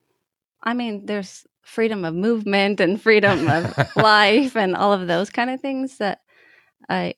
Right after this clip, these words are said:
Speaker 1: you know, wh-, I was, I was eighteen when I got married, and I was nineteen when I had my first kid. And so
Speaker 2: Yeah.
Speaker 1: there was a lot of growing up years that happened while I was having kids, you know, for
Speaker 2: Yes.
Speaker 1: the first ten years or so. So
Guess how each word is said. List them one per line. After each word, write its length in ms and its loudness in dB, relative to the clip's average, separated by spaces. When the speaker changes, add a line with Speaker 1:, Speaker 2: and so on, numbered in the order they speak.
Speaker 1:
you 120 2
know, 240 2
wh-, 200 0
I 120 4
was, 420 -6
I 80 0
was 140 -2
eighteen 460 2
when 120 0
I 60 0
got 160 0
married, 280 0
and 140 0
I 60 -2
was 160 -8
nineteen 760 -4
when 200 -8
I 100 -6
had 200 -6
my 140 -10
first 320 -14
kid. 380 -2
And 240 -6
so 160 -8
Speaker 2:
Yeah. 160 0
Speaker 1:
there 100 2
was 100 2
a 60 6
lot 180 6
of 100 -4
growing 340 0
up 200 -2
years 640 -2
that 300 0
happened 560 2
while 220 2
I 100 2
was 180 -2
having 480 -2
kids, 540 -4
you 280 2
know, 160 0
for 200 -6
Speaker 2:
Yes. 100 -4
Speaker 1:
the 60 -10
first 340 -8
ten 220 -2
years 340 -8
or 100 -8
so. 180 -8
So 560 0